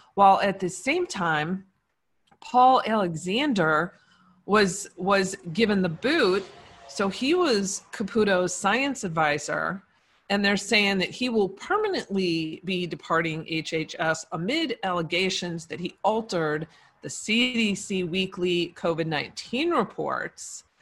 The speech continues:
according to the C D C. And that he was trying to correct the record, basically, and he was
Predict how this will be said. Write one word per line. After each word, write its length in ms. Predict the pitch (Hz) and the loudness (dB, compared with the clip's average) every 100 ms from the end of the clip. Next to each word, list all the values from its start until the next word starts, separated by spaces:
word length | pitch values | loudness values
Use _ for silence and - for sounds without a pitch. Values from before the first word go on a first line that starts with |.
| _ - | _ -12
according 400 | 175 233 170 160 | 0 4 4 2
to 80 | 147 | -4
the 60 | |
C 200 | - 156 | -6 -8
D 100 | 127 | -8
C. 420 | 123 214 165 - _ _ _ - - - _ - | -4 -2 -2 -4 _ _ _ -20 -20 -20 _ 2
And 500 | 196 190 185 175 - _ | 6 6 4 -2 -8 _
that 440 | 170 190 175 170 - | 0 2 4 2 -4
he 720 | 160 - 214 220 214 208 - - | -16 -4 -2 -2 -2 -4 -6 -8
was 640 | 180 180 170 165 160 - - | -2 0 2 0 -2 -10 -14
trying 560 | - 208 214 214 214 220 | -2 0 2 0 0 -4
to 360 | - 185 185 180 | -4 -4 -4 -4
correct 340 | 170 160 - | -4 -4 -6
the 60 | 175 | 0
record, 540 | 240 240 240 226 190 | 0 2 0 0 0
basically, 840 | 233 233 226 - 226 226 220 208 | 0 0 -4 -6 -2 0 0 0
and 140 | 165 165 | -2 -2
he 180 | 185 | -2
was 320 | 165 160 156 | 0 0 -2